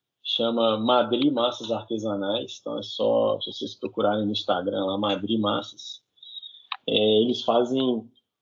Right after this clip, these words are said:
uma massa de abóbora que é espetacular, então é, né, é um macarrão mesmo, só que em vez de ser, é, da forma tradicional, ele é feito de abóbora, é super delicioso, saborosíssimo, é, inclusive,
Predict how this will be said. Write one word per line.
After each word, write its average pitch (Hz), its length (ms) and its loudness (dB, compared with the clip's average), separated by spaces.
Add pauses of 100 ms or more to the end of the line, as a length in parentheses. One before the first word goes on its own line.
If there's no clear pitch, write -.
uma 127 200 2
massa 123 460 2
de 113 100 0
abóbora 123 640 2
que 117 160 -4
é 117 80 2
espetacular, 120 920 -6
então 110 400 -6
é, 110 300 -6
né, 113 300 -2
é 110 40 -2
um 110 80 -2
macarrão 123 640 0
mesmo, 147 380 0
só 120 220 -4
que 127 160 -6
em 110 60 -4
vez 120 240 0
de 117 100 -6
ser, 110 440 -2 (440)
é, 110 140 0
da 107 160 0
forma 113 320 2
tradicional, 110 680 0
ele 117 100 2
é 117 100 -2
feito 110 220 -6
de 117 100 0
abóbora, 113 520 0 (800)
é 101 360 0
super - 560 -4
delicioso, 113 580 -2
saborosíssimo, 113 1120 -2
é, 101 280 -4
inclusive, 107 800 -4